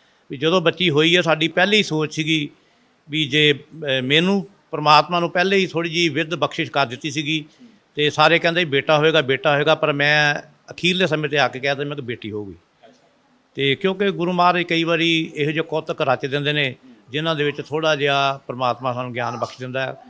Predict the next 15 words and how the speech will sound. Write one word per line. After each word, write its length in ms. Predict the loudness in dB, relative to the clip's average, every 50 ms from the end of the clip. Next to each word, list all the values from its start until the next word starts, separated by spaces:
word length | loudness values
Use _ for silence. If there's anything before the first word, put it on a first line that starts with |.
| -20 -20 _ _ _ _ _ -4
ਤੇ 140 | -2 -2
ਫਿਰ 200 | -2 0 -2 0
ਮੇਰੇ 240 | 2 2 2 2 2
ਸਾਰੇ 260 | 4 4 4 6 4
ਪਰਿਵਾਰ 320 | 4 2 2 4 6 6 4
ਵਾਲੇ, 160 | 4 2 0
ਮੇਰੀ 220 | 0 0 -2 -2
ਮ-, 320 | -4 -8 -10 -12 -10 -8 -6
ਅਹ 240 | -4 -2 -2 -2 -4
ਵਾਈਫ 420 | -6 -4 0 2 4 4 4 2
ਹੀ 60 | 0 0
ਕਹਿਣ 200 | 2 2 2 0
ਲੱਗੀ 220 | -2 -2 -2 -2
ਬੇਟਾ 300 | -2 -2 -2 0 0 0
ਹੋਏਗਾ। 380 | 0 0 0 0 0 -2 -2